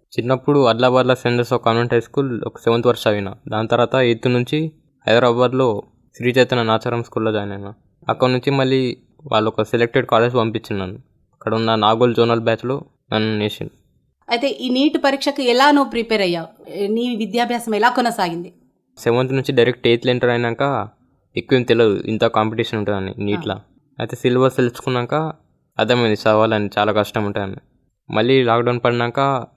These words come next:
Speaker 1: YouTube క్లాసెస్తోని బేసిక్స్ నేర్చుకున్నా. అయితే దాంతోని ఒక ఫస్ట్ ఇయర్ సిలబస్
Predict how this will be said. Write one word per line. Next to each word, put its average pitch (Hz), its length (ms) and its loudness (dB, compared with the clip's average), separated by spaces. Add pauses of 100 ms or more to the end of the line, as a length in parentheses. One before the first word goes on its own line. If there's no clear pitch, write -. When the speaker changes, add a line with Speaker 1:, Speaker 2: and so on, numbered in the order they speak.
(160)
Speaker 1:
YouTube 117 260 0
క్లాసెస్తోని 120 760 -4 (300)
బేసిక్స్ 117 360 -2
నేర్చుకున్నా. 101 400 -6
అయితే - 560 -8
దాంతోని 131 720 0
ఒక 104 340 -4 (360)
ఫస్ట్ - 180 0
ఇయర్ 123 100 0
సిలబస్ 117 580 -2